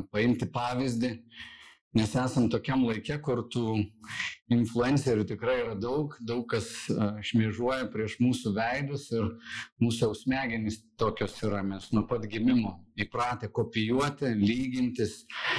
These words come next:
stebėti, em, perimti kažkokius, a, madas, įpročius, a, nuostatas.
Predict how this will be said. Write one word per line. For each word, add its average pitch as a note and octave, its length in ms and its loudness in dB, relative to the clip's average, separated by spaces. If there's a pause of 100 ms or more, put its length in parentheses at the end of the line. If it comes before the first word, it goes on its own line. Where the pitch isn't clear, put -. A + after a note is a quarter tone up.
(100)
stebėti, A#2+ 840 0
em, G2 560 -2 (500)
perimti C3 560 2
kažkokius, A2+ 600 -2 (120)
a, G2+ 300 -2
madas, A2 760 0
įpročius, A#2+ 760 0 (600)
a, F#2+ 280 2
nuostatas. A2 1200 0